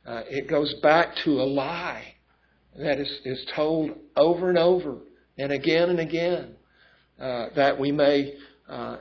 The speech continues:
exchange that which is innately true within us as God's creation for that which is a lie. And we worshiped and served the creature rather than the Creator, who is blessed forever. Now, this is a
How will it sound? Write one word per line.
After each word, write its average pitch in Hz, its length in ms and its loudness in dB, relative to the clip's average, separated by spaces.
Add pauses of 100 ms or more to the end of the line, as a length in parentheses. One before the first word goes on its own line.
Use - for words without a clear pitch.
exchange 160 800 -2 (420)
that 160 280 -2
which 147 220 -6
is 131 240 -8 (220)
innately 156 580 2 (160)
true 170 220 2
within 151 360 -2
us - 220 -8
as 131 140 -10
God's 147 360 -4
creation 147 800 -4 (460)
for 131 300 4
that 143 280 2
which 143 180 0
is 131 140 -4
a 131 60 2
lie. 131 520 0 (520)
And 143 160 -4
we 139 100 0
worshiped 185 640 6
and 170 160 -2
served 165 380 2
the 151 80 -4
creature 165 540 0
rather 147 300 2
than 135 140 -6
the 123 80 -4
Creator, 139 640 -2 (340)
who 135 160 -2
is 131 140 -4
blessed 139 440 0
forever. 135 400 -2
Now, 123 160 -6
this 180 280 0
is 170 140 -6
a 156 80 -2